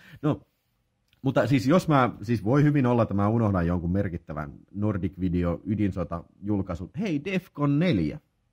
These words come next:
Hetkinen, hetkinen, kyllä sekin löytyy. Miksi mä en muistanut ottaa sitä? No hei, siis kyllä mulla on Defcon neljä, mutta siis se on hyvin keskinkertainen filmi eikä mitenkään älyttömän harvinainen, joten ei ihmekään, että mä en muistanut sitä.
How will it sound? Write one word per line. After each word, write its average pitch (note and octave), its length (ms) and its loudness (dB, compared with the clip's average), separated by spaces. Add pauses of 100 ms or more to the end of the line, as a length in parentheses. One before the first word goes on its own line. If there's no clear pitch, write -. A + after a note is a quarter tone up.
(160)
Hetkinen, D#3 540 -4
hetkinen, D3+ 380 -10
kyllä E3 220 -4
sekin D#3+ 300 2
löytyy. G#2 600 0
Miksi D#3 300 -10
mä D3+ 140 -6
en C#3+ 60 -8
muistanut C#3+ 360 -6
ottaa F#2 300 -10
sitä? E2+ 160 -14 (280)
No D#3+ 280 2
hei, D3 240 2 (360)
siis B2 200 -4 (100)
kyllä D3+ 180 -2
mulla C#3 220 -2
on A#2 100 0
Defcon A2+ 380 -4
neljä, F2+ 220 0
mutta E2+ 200 -4
siis G#2+ 200 -10
se A#2+ 240 2
on G#2+ 280 0 (140)
hyvin A2+ 240 -8
keskinkertainen E2+ 800 -8
filmi E2 320 -6
eikä E2 200 -6
mitenkään E2 420 -4
älyttömän D#2+ 360 -6
harvinainen, C#2+ 540 -6
joten C#2+ 240 -12 (360)
ei F#2 200 0
ihmekään, F#2+ 320 -2
että E2 120 -8
mä D#2+ 140 -2
en D#2+ 60 -2
muistanut D#2+ 440 -6
sitä. - 200 -18